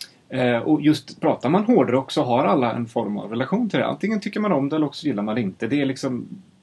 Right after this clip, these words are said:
det är lite, det är lite så det, det är med musik. Att vi kommer inte in, eh, i en butik och hör en låt och tänker "Jaha, vilket intressant mixningsarbete." Det handlar ju snarare om en viss typ av människor som gör det. Utan vi,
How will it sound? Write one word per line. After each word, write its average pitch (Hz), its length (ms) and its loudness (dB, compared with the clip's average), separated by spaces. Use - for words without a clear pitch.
det 143 80 -2
är 151 40 2
lite, 147 320 2
det 147 120 -2
är 147 40 2
lite 160 200 2
så 104 200 -2
det, 110 200 -4
det 127 160 0
är 165 40 0
med 160 160 -2
musik. - 360 -6
Att - 260 -16
vi 139 120 2
kommer 151 240 2
inte 143 180 2
in, 127 240 2
eh, 123 260 -4
i 127 240 -2
en 127 140 -4
butik 139 420 0
och 143 60 0
hör 127 200 2
en 117 120 -2
låt 131 280 0
och 123 80 -4
tänker 117 440 -2
"Jaha, - 640 -14
vilket 147 280 -12
intressant 151 1000 -10
mixningsarbete." 123 1400 -6
Det 147 80 -2
handlar 139 300 2
ju 123 80 4
snarare 117 420 0
om 117 460 -6
en 139 160 2
viss 113 240 0
typ 110 220 -4
av 117 100 -2
människor 117 260 -4
som 123 140 -6
gör 110 140 0
det. 107 60 -4
Utan 120 160 -4
vi, 123 140 -4